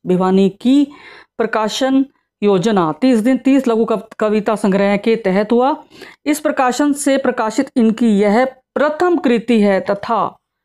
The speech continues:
लघु कविता विधा की भी यह इनकी प्रथम कृति है।" उसके बाद,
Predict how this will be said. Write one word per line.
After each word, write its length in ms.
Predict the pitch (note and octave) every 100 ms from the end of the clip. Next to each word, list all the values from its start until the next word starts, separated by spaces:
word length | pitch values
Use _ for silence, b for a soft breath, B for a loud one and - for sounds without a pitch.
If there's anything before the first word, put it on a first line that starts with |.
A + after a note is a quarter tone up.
| _ _ -
लघु 280 | G#3 C#4 C#4
कविता 340 | C#4 A#3+ A#3+ A#3
विधा 240 | G3+ G#3
की 180 | G3+ G3+
भी 200 | F3+ F3+
यह 120 | F3+
इनकी 380 | F3 E3 - G#3
प्रथम 440 | G3+ E3 - A3+
कृति 560 | C#4+ - C#3+ C#4 - E3+
है।" 220 | E3+ D#3+ - B B B B B B B C#4
उसके 300 | C4+ - D#4+
बाद, 560 | C4+ C4+ C#4 C#4+ B3+